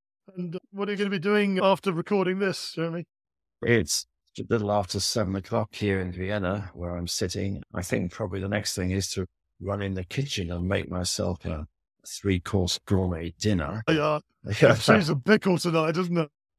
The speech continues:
Speaker 2: I had cheese sandwich yesterday, so I, I thought I might branch out a bit and have, I know, peanut butter sandwich tonight, really.
Speaker 1: <laughs>
Speaker 2: But, but I think that maybe for our next podcast, we could do one of those sort of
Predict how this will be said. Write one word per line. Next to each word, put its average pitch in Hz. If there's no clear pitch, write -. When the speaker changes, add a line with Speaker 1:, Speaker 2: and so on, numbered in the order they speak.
Speaker 2:
I 139
had 151
cheese 160
sandwich 131
yesterday, 110
so 104
I, 104
I 101
thought 113
I -
might 104
branch 104
out 95
a 90
bit 95
and 90
have, 95
I 95
know, 90
peanut 107
butter 110
sandwich 107
tonight, 92
really. 80
Speaker 1:
<laughs> -
Speaker 2:
But, 113
but 160
I 139
think 156
that 123
maybe 151
for 135
our 113
next 185
podcast, 87
we 214
could 104
do 104
one 98
of 95
those 92
sort 98
of 92